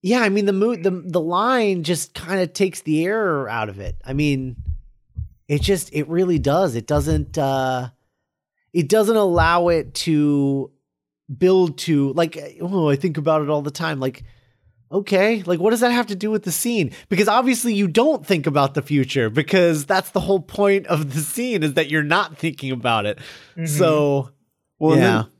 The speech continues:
Speaker 3: and then, and then, you know, as far as, like, s-, story editing again, if I'm writing this script, we get
Speaker 1: Mm-hmm.
Speaker 3: this nice moment where we have the double entendre, the double meaning of future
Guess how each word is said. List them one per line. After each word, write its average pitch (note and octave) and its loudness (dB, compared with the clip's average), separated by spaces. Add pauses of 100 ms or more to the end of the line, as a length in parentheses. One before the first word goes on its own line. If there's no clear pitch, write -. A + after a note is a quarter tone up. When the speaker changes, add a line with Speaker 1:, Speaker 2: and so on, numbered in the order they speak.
(120)
Speaker 3:
and C#3+ 2
then, G3 4
and G3+ 4
then, - -4 (280)
you C3 2
know, A2+ 2 (500)
as A#2 -2
far B2 4
as, A2 2
like, A2 2
s-, - -12 (300)
story D#3+ 2
editing G2+ 2
again, F#2 -2
if A2 -2
I'm C#3+ 2
writing C3 2
this A2 0
script, - -6 (760)
we C3 2
get C#3 2
Speaker 1:
Mm-hmm. C3 -8
Speaker 3:
this B2 2
nice C#3 2
moment C3+ 4
where A#2+ 2
we A#2 2
have G#2+ 2
the G#2+ 2
double A2 2
entendre, G2+ 0
the F#2 -8
double A2+ 2
meaning G2+ 2
of E2+ -6
future F#2 -4